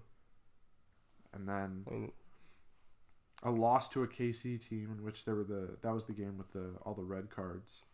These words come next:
Speaker 2: Yeah.
Speaker 1: laid on.
Speaker 2: Mm-hmm.
Speaker 1: Uh, they beat L A F C at home. <laughs> You know, they have a bunch of weird results.
Speaker 2: And
Speaker 1: Beat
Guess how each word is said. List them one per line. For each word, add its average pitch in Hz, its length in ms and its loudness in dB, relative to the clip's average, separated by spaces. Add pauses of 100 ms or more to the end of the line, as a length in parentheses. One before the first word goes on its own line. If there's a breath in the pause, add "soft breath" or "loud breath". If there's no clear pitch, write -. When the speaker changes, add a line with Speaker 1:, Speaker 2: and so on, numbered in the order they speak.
Speaker 2:
Yeah. - 220 2
Speaker 1:
laid 98 220 0
on. 92 320 -2 (120)
Speaker 2:
Mm-hmm. 110 220 -2 (580)
Speaker 1:
Uh, 113 160 2
they 104 120 2 (120)
beat 127 240 2
L 127 220 6
A 120 140 4
F 110 100 -2
C 120 240 2
at 104 100 2
home. 101 380 0 (640 loud breath)
<laughs> - 140 -12 (1040 loud breath)
You 107 120 2
know, 98 240 0 (400)
they 127 140 4
have 156 240 2
a 139 40 -2
bunch 143 300 0
of 117 120 2
weird 120 200 2
results. 110 420 -2
Speaker 2:
And 127 100 4
Speaker 1:
Beat 131 40 6